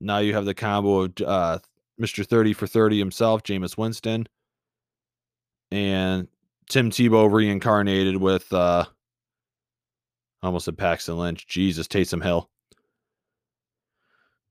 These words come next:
We're gonna find out how good Sean McVay, or Sean McD-, uh,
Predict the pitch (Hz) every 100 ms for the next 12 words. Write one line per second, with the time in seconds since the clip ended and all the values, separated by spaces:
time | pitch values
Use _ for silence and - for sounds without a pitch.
0 | _ _ 107 107 117 120 120 120 117 110
1 | 104 107 120 107 98 107 104 101 101 -
2 | 107 101 92 104 -